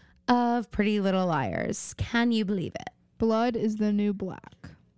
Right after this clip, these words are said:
Speaker 1: Hey, by the way, like, sorry that we were so freaking wound up last week, apparently.
Speaker 2: <laughs> I know, but we got some comments on, like, the Spotify Q and A that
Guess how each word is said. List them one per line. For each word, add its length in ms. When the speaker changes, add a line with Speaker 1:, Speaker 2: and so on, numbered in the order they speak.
Speaker 1:
Hey, 160
by 200
the 120
way, 440
like, 400
sorry 920
that 140
we 100
were 80
so 300
freaking 540
wound 340
up 180
last 340
week, 140
apparently. 760
Speaker 2:
<laughs> 40
I 120
know, 100
but 120
we 100
got 200
some 140
comments 420
on, 200
like, 160
the 80
Spotify 720
Q 220
and 120
A 180
that 160